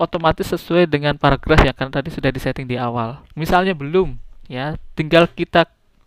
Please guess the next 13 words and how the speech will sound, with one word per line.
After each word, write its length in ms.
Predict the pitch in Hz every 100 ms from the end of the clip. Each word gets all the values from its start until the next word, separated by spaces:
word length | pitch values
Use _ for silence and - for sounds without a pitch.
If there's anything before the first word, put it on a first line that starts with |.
| _ _ _
pos-, 240 | 160 165 -
posisikan 640 | - 170 165 - - 180
kursornya 560 | 190 160 - 151 147 135
ada 80 | 135
di 80 |
paragraf 320 | 151 147 143 -
tersebut, 320 | 170 135 156 -
kemudian 400 | 156 135 151 165
kita 160 | 165
klik 240 | - 175 -
paragraf. 480 | 139 131 - 123 147 - _ - - - - - _ _ _ _
Klik 160 | - 175
paragraf, 480 | - 135 120 139